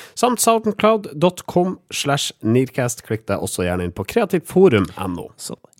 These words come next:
Speaker 2: helt på tampen kan jeg avsløre at det var Christian Steen som var drapsmannen i vår påskekrim.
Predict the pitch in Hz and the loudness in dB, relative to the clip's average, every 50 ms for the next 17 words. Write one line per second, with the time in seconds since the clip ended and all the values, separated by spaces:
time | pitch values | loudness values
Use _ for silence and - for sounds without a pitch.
0 | - - - 123 123 131 143 151 170 180 196 202 214 226 226 - 233 - 202 202 | -16 -8 -4 0 2 4 4 4 4 4 4 4 2 2 0 0 2 2 4 4
1 | 202 254 254 254 240 233 233 233 226 208 180 - 202 208 214 226 - - - 147 | 4 2 2 2 2 4 6 6 6 4 4 2 2 2 2 2 0 -2 -4 -6
2 | - 135 117 120 - - - - 156 185 196 - - 208 202 - - - - 247 | -6 -4 -6 -6 -6 -6 -2 0 0 0 0 0 0 -2 0 -2 -2 2 6 6
3 | 262 214 147 113 - - - 160 151 139 127 127 127 127 131 123 120 120 117 113 | 6 6 4 2 0 0 0 2 4 4 6 6 6 4 2 2 0 0 2 0
4 | 107 - - - - 123 113 117 127 135 - 113 113 113 104 98 101 - - 131 | 0 -2 -4 -2 -2 0 0 0 -2 -4 -6 -6 -4 -4 -4 -4 -6 -6 -6 -6
5 | 120 - - 90 - 143 143 120 | -6 -8 -10 -12 -10 -10 -10 -10